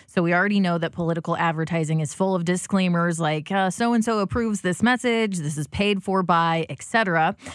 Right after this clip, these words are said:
And Google is adding a new one concerning A I. It's gonna require any political ads that use A I generated content to include a clear and conspicuous disclosure of the fact.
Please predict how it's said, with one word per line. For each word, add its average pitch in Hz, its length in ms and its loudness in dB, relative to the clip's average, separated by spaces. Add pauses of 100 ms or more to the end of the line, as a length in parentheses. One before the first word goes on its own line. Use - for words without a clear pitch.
(160)
And 185 140 4
Google 208 300 2
is 180 100 0
adding 185 520 2
a 170 180 2
new 214 220 4
one 190 260 2
concerning 170 580 0
A 165 160 0
I. 143 380 0
It's 170 160 -4
gonna 180 180 2
require 175 640 0
any 220 240 2
political 254 400 0
ads 185 260 2
that 165 140 -4
use 214 400 -2
A 202 160 0
I 202 160 2
generated 190 480 0
content 170 500 0
to - 140 -2
include 170 320 0
a 165 100 0
clear 240 540 -2
and 170 120 2
conspicuous 202 800 -2
disclosure 190 680 -2
of 151 180 -2
the 147 100 -4
fact. - 540 -4